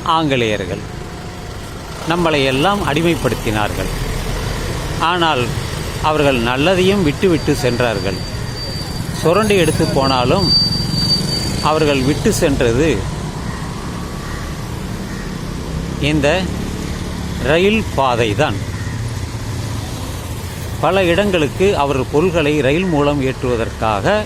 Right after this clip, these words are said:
ரயில் பாதை அமைத்தார்கள். அதனால்தான் இந்த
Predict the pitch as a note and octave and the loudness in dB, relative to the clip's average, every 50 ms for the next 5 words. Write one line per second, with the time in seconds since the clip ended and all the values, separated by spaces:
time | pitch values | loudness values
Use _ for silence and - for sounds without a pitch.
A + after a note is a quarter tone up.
0 | - - - - - - - - - - - - - A#2 B2+ D3 E3 G3+ A3 - | -4 -8 -10 -10 -10 -10 -12 -12 -12 -12 -10 -6 -2 0 2 4 4 4 2 2
1 | - F#3 E3+ D#3 D3+ C3 B2 A#2 A#2 G2 - - G#2 F#2+ F2 E2 F#2+ G2 - - | 2 0 2 2 2 0 0 0 -2 -4 -4 -4 -4 -4 -4 -4 -6 -8 -8 -8
2 | - - - - - - - - - - - - - - - - - - - - | -10 -12 -12 -12 -12 -12 -10 -10 -12 -12 -12 -12 -12 -12 -12 -12 -12 -12 -12 -12
3 | - - - - - - - - - - - - - - - - - - - - | -12 -12 -12 -12 -12 -12 -12 -12 -10 -10 -10 -10 -10 -10 -10 -10 -10 -10 -6 -2
4 | A2 B2 C#3 D3 E3 D#3+ D#3 D3+ F3+ F3+ D#3 C#3 D3+ F3 F#3 D3 - - - - | 0 0 2 2 2 2 2 2 2 2 2 2 2 0 -2 -4 -4 -6 -6 -6
5 | - - - - - - - - - - - - C#3+ D3 C#3+ B2+ | -6 -6 -6 -6 -6 -6 -6 -6 -6 -4 -2 0 2 2 2 4